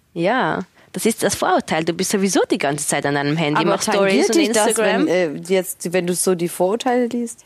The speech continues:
Speaker 1: Also ich muss so sagen, so, ich verstehe alles, was sie gesagt haben. Ich find's aber so krass, dass
Speaker 2: Das ist
Speaker 1: jemand
Speaker 2: einfach
Speaker 1: auf so
Speaker 2: dumm.
Speaker 1: Sachen kommt. Es ist so respe-, respektlos, weißt du?
Speaker 2: Ich finde, das ze-, zeigt wieder, wie dumm die Gesellschaft teilweise ist.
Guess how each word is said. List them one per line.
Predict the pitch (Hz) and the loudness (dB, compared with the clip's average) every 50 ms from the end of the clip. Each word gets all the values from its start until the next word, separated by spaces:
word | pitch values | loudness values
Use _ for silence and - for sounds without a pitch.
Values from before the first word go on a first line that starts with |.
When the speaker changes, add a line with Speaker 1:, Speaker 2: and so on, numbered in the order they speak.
| _ - | _ -4
Speaker 1:
Also | - 240 233 220 | -2 0 0 0
ich | 247 240 | 2 2
muss | 269 269 277 - - | 2 2 2 2 0
so | 240 226 | 0 0
sagen, | 202 214 202 202 220 226 262 269 247 | 0 0 0 0 0 0 0 -2 0
so, | - 240 220 214 202 - - _ - | 0 0 2 0 0 -2 -6 _ -8
ich | 202 - | -6 -4
verstehe | - 226 214 - - - - 214 214 214 - | -2 -2 0 0 -2 0 0 2 2 2 2
alles, | - 180 202 220 - - | 2 2 2 0 0 -2
was | 196 196 - - | -2 -2 -2 -4
sie | 175 | -4
gesagt | 170 165 156 165 143 123 131 - - 226 | -4 -4 -2 -2 -2 -2 -2 -4 -2 0
haben. | 226 214 214 214 220 247 277 302 - - | 0 2 2 2 0 -2 -4 -4 -6 -8
Ich | - 185 - | -8 -6 -2
find's | - 180 175 170 165 | -2 -2 0 0 0
aber | 160 160 165 | -2 -2 -4
so | - - 165 151 | -4 -4 -6 -6
krass, | - - - - 156 151 156 - - - - - _ - - - - - | -6 -8 -4 -2 -2 -2 0 -2 -4 -6 -10 -14 _ -20 -20 -20 -20 -20
dass | - - | -10 -4
Speaker 2:
Das | - 165 156 | -2 -2 0
ist | - - | 0 2
Speaker 1:
jemand | 165 - - 151 | 2 2 2 2
Speaker 2:
einfach | 175 107 | 2 0
Speaker 1:
auf | 127 - | 0 2
so | 196 | 2
Speaker 2:
dumm. | 202 196 | 2 2
Speaker 1:
Sachen | 170 147 147 - - 160 156 | 2 0 -2 -2 -6 -10 -10
kommt. | - - 160 147 147 160 | -6 -4 -4 -4 -4 -4
Es | - 175 | -4 -2
ist | 180 - | -2 0
so | - 185 | 0 0
respe-, | 165 175 170 - - - 160 - | 0 0 -2 -2 -2 -4 -2 0
respektlos, | - 165 - - 160 165 - - - - - - - - - - 135 131 151 - - | 0 -2 0 0 -2 -2 -2 -6 -4 -4 -4 -4 -4 -8 -6 -4 -4 -4 -4 -4 -4
weißt | - 156 156 - - | -4 -6 -4 -4 -4
du? | 226 277 294 - - - - - | -6 -6 -6 -8 -16 -12 -6 -4
Speaker 2:
Ich | - - 175 - | -2 -2 0 0
finde, | 208 208 196 180 | 2 2 4 4
das | 170 175 - - - | 2 0 0 -2 -2
ze-, | 190 - - 156 | -2 -2 -2 0
zeigt | - 196 175 180 - | 2 2 2 2 2
wieder, | - 180 170 175 165 160 | -2 0 2 2 2 2
wie | 160 156 | 0 -2
dumm | 147 170 175 208 220 202 | 0 0 0 2 0 0
die | 190 175 | 0 -2
Gesellschaft | 175 160 156 156 151 160 - 160 - - | -2 2 4 4 2 2 0 -6 -6 -2
teilweise | - 151 147 147 147 147 143 - | -2 -2 0 0 -4 -4 -6 -10
ist. | - - - | -12 -14 -18